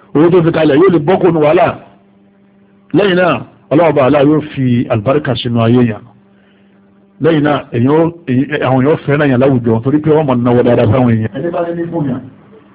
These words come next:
Tàbí kò bá fẹ́ ṣẹlẹ̀ ọ̀ṣẹ̀ àwọn yẹn dìde. Asbabul baraka fi tijara, ẹ wá rí àwọn nǹkan tí máa ń fà tí àlùbáríkà tí fi máa ń wọnú òwò tí yẹn ń ṣe. Alákọ̀ọ́kọ́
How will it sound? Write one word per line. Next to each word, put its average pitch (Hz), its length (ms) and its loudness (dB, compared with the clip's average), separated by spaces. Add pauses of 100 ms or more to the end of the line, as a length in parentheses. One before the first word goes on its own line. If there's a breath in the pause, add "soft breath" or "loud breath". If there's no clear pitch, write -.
(1040)
Tàbí 160 220 0
kò 147 100 -2
bá 151 100 2
fẹ́ 151 100 0
ṣẹlẹ̀ 143 220 2
ọ̀ṣẹ̀ 131 160 0
àwọn 143 140 2
yẹn 170 100 0
dìde. 151 220 2 (1400 soft breath)
Asbabul 185 420 2
baraka 190 260 2 (200)
fi 160 140 -6
tijara, 170 440 2 (320 loud breath)
ẹ 190 200 2
wá 202 220 2
rí 233 100 -2
àwọn 165 300 2
nǹkan 156 320 -2
tí 190 120 0
máa 180 200 2
ń 196 40 0
fà 147 200 0
tí - 140 -2
àlùbáríkà 156 520 0 (240 loud breath)
tí - 160 -2
fi 175 120 2
máa 165 200 0
ń 156 60 0
wọnú 156 260 2
òwò 143 180 2
tí 117 100 -4
yẹn 127 160 2
ń 117 100 -2
ṣe. - 120 -4 (800)
Alákọ̀ọ́kọ́ 151 480 0